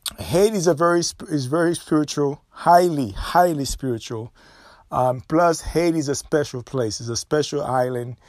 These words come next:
Um, the name, the nickname of the island was called the Pearl of the Caribbean. That's the Pearl of the Caribbean. They don't call anybody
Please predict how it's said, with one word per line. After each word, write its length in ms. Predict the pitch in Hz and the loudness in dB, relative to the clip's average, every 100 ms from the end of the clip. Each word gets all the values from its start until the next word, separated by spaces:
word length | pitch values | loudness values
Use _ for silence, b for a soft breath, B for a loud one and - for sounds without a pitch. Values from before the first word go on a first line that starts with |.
| B B B - | B B B -4
Um, 380 | 117 113 110 | -2 -2 -4
the 100 | 117 | -6
name, 360 | 127 143 151 131 | -2 0 0 -2
the 100 | 127 | -2
nickname 400 | 139 185 190 160 | 0 -2 0 0
of 100 | 139 | 0
the 80 | 131 | 0
island 320 | 127 131 127 | 2 0 -2
was 240 | 123 120 | -6 -6
called 460 | - - 143 120 113 | -10 -4 0 0 -2
the 100 | 117 | -6
Pearl 420 | - - 135 131 | -4 0 2 0
of 140 | 120 _ - | -4 _ -10
the 360 | 113 110 113 - b b | -6 -6 -8 -14 b b
Caribbean. 580 | - 127 131 117 104 107 | -4 0 0 -2 -6 -8
That's 240 | 110 113 - | -6 -6 -6
the 160 | 131 | -10
Pearl 540 | - - 135 123 123 - b b b b b | -8 -2 0 0 -2 -12 b b b b b
of 160 | 127 113 | -4 -2
the 120 | 120 | -4
Caribbean. 520 | - 139 131 117 104 | -2 0 0 -2 -4
They 120 | 127 | 0
don't 180 | 135 143 | 0 0
call 180 | 143 143 | 0 0
anybody 580 | 135 135 131 127 123 | -2 -4 -2 -2 -2